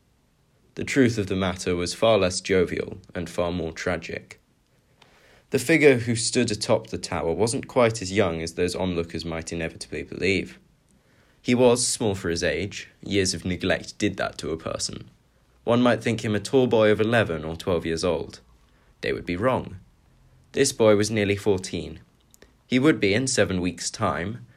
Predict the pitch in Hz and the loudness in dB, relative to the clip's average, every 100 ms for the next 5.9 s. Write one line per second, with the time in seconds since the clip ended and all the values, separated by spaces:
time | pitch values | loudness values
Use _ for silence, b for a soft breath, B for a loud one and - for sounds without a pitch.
0 | b - 127 143 147 135 104 101 104 95 | b -6 -2 0 0 0 0 0 -2 -2
1 | 92 - 123 117 85 85 85 101 95 101 | -4 0 0 0 -2 -2 0 -2 0 -2
2 | - - 90 82 82 80 - 76 76 82 | -2 -4 -2 -2 -4 -6 -4 -6 -6 -6
3 | 82 98 95 - - - _ _ b b | -2 0 -2 -4 -6 -8 _ _ b b
4 | b b - 92 - 92 87 98 92 92 | b b 0 0 0 -4 -2 -2 -2 -2
5 | 92 87 117 131 104 - 53 120 | 0 4 4 4 0 -4 -6 -8